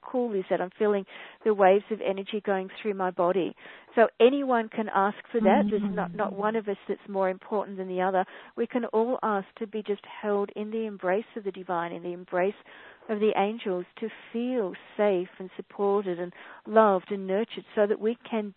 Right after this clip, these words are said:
Speaker 1: then move on with whatever we're being called to do next.
Speaker 2: I love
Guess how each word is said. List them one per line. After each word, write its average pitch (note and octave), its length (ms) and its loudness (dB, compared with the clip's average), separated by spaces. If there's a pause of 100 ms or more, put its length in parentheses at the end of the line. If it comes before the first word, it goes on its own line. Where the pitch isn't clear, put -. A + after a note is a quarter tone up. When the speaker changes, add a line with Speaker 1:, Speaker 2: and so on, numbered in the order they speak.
Speaker 1:
then G#3 240 4 (880)
move A3+ 340 2
on A3+ 240 2
with G3 200 -2
whatever G#3 420 4
we're G3 160 -2
being F#3 220 -6
called F3+ 360 -4
to F#3+ 60 -14
do F3 260 -6
next. E3+ 300 -4 (1500)
Speaker 2:
I F#3 400 10
love F#3+ 460 8